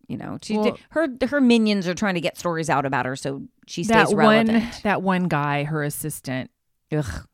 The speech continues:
Speaker 1: who's
Speaker 2: is
Speaker 1: running her
Speaker 2: posting
Speaker 1: page.
Speaker 2: for her. Yeah. Don't care.
Speaker 1: No
Speaker 2: Keep it
Speaker 1: thanks.
Speaker 2: moving.
Speaker 1: Okay, Gina, we have to talk about And Just Like That.
Speaker 2: Lots of sex.
Speaker 1: Oh my
Speaker 2: Lots
Speaker 1: God.
Speaker 2: and lots of
Speaker 1: What
Speaker 2: sex.
Speaker 1: an amazing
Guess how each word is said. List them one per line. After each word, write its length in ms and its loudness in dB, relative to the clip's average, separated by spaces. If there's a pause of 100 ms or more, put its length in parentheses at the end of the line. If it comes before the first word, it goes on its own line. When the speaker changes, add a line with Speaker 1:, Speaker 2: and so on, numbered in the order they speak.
Speaker 1:
who's 140 -6
Speaker 2:
is 20 -6
Speaker 1:
running 320 0
her 140 4
Speaker 2:
posting 500 0
Speaker 1:
page. 180 -6 (240)
Speaker 2:
for 280 -4
her. 400 -10
Yeah. 320 -10 (800)
Don't 220 0
care. 400 0
Speaker 1:
No 240 0
Speaker 2:
Keep 100 -8
it 380 -2
Speaker 1:
thanks. 20 -2
Speaker 2:
moving. 500 2 (1000)
Speaker 1:
Okay, 260 0
Gina, 400 -4
we 100 -2
have 240 -4
to 80 -6
talk 220 -4 (360)
about 440 2 (200)
And 180 4
Just 320 0
Like 240 -6
That. 680 -6 (1120)
Speaker 2:
Lots 240 4
of 80 -2
sex. 600 4
Speaker 1:
Oh 180 4
my 120 4
Speaker 2:
Lots 540 8
Speaker 1:
God. 60 4
Speaker 2:
and 80 -4
lots 220 0
of 120 -2
Speaker 1:
What 280 8
Speaker 2:
sex. 100 -6
Speaker 1:
an 120 2
amazing 1160 -2